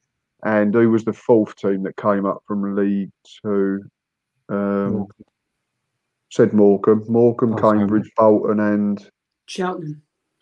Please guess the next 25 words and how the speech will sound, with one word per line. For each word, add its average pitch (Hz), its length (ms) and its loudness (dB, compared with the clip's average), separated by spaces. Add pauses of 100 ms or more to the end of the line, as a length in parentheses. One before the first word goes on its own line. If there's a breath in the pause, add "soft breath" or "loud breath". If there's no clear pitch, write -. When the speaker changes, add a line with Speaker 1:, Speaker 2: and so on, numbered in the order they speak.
Speaker 2:
Cheltenham 123 340 -2
won 113 80 -2
the 110 60 0
Speaker 1:
Cheltenham 120 320 6
Speaker 2:
league. 113 80 2
Speaker 1:
won 117 180 4
the 113 60 4
league, 107 360 2
yeah. 120 180 4
Speaker 2:
Oh, 107 100 2
Tom 151 160 2
Speaker 1:
That, 147 80 4
Speaker 2:
will 139 80 4
be 143 60 4
Speaker 1:
that'd 143 180 4
be, 127 60 0
Speaker 2:
slating 151 360 0
you, 147 100 2
mate. 143 340 -6
<laughs> - 640 -6
Speaker 1:
that'll 131 160 0
be 117 160 2
an 110 80 0
interesting 107 640 -2
one. 107 260 0